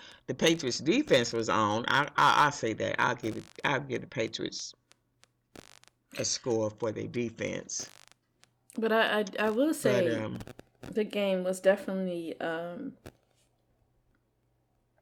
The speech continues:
Speaker 2: illuminating of how well Cam Newton has been playing the past couple weeks. And,
Speaker 1: <laughs>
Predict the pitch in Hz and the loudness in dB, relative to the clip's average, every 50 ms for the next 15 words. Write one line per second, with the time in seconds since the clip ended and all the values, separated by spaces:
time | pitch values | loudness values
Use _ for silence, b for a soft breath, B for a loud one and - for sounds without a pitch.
0 | - - - - _ _ _ 226 233 226 202 196 196 190 185 190 190 196 190 202 | -20 -20 -20 -20 _ _ _ 2 2 2 2 0 -2 0 0 0 0 0 0 -2
1 | 208 190 180 175 180 - 180 180 180 175 170 165 165 170 170 170 170 165 165 165 | -2 -2 -2 -4 -2 -4 -4 -2 0 0 0 0 2 2 4 4 4 2 2 0
2 | 160 160 - - 175 170 170 165 160 165 165 160 156 196 180 175 185 196 180 180 | 0 -2 -4 -4 -4 -4 -4 -4 -4 -4 -4 -4 -4 -6 -6 -6 -4 -4 -4 -4
3 | 185 190 190 196 190 - 208 208 214 214 214 214 214 - 240 233 240 - - 262 | -4 -6 -6 -6 -4 -4 -6 -4 -4 -4 -4 -4 -4 -4 -4 -6 -6 -6 -6 -6
4 | 233 240 240 240 247 254 247 247 254 - - - - b b b b b b b | -4 -2 -2 -2 0 -2 -2 -4 -6 -12 -14 -16 -14 b b b b b b b
5 | b b b b b b b b b _ - - 185 - - 175 156 - 190 190 | b b b b b b b b b _ 2 2 4 6 6 6 8 8 8 8
6 | - - 147 - - - - - - - - - - - - - - - | 8 4 4 4 4 2 0 2 4 4 4 4 4 0 -4 -2 -2 -4